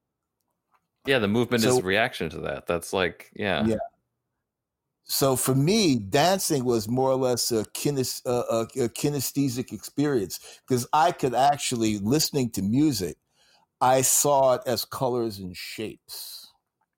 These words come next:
Speaker 2: And to,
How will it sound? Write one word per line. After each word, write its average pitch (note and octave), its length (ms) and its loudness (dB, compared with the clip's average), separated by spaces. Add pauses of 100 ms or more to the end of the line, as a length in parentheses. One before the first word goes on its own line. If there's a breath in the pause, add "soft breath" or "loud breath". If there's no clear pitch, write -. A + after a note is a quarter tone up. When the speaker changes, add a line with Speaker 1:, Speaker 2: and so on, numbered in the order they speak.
(1300)
Speaker 2:
And A#2+ 560 2 (200)
to, B2+ 300 0